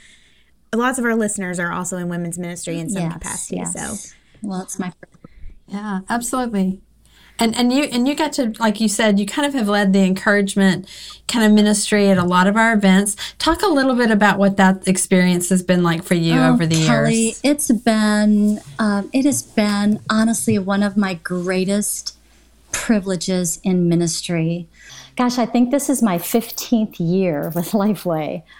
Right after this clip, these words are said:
Speaker 2: Um, I started in two thousand six leading worship for a Ministry Wives event, uh, and then,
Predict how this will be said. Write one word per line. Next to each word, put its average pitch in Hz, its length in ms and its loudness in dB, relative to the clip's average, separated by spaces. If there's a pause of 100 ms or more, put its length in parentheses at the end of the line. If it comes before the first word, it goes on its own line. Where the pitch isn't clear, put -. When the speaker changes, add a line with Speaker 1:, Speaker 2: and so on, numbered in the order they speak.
(160)
Speaker 2:
Um, 202 380 -2
I 220 80 -4
started 254 480 0
in 233 140 4
two 269 180 2
thousand 226 360 4
six - 440 0
leading 233 320 4
worship 247 340 0
for 220 120 2
a 196 40 0
Ministry 233 420 2
Wives 190 300 0
event, 196 600 0 (100)
uh, 190 260 2
and 214 180 4
then, 208 380 2